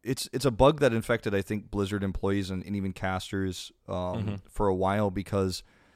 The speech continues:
Speaker 1: StarCraft two was for a little while, like, the biggest esport in the West. I mean,
Speaker 2: Yeah.
Speaker 1: we
Speaker 2: In the
Speaker 1: were
Speaker 2: world,
Speaker 1: yeah,
Speaker 2: really.
Speaker 1: yeah,
Speaker 2: Yeah.
Speaker 1: really. I mean, in terms of live production, and we had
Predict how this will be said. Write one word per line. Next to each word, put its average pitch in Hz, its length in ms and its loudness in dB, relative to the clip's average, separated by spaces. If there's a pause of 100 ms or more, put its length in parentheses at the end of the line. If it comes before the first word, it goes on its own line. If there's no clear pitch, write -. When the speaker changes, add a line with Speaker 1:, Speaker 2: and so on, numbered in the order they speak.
(160)
Speaker 1:
StarCraft 156 400 8
two 131 260 4
was 107 180 4
for - 240 0
a 104 60 6
little 120 220 6
while, 92 240 6
like, 90 160 -4
the 104 80 0
biggest 107 400 0
esport 101 520 -2
in 95 80 -4
the 90 60 -2
West. 85 460 -4
I 95 100 -4
mean, 98 180 0
Speaker 2:
Yeah. 110 220 4
Speaker 1:
we 104 300 0
Speaker 2:
In 185 100 6
the - 100 6
Speaker 1:
were 98 60 0
Speaker 2:
world, 107 340 4
Speaker 1:
yeah, 90 60 0
Speaker 2:
really. - 300 4
Speaker 1:
yeah, 113 100 6
Speaker 2:
Yeah. 107 80 4
Speaker 1:
really. 143 340 6
I 110 40 -2
mean, 113 280 2
in 110 80 -2
terms 160 300 2
of 117 180 6 (320)
live 127 340 4 (320)
production, 123 420 2
and 110 160 2
we 101 100 0
had 104 440 4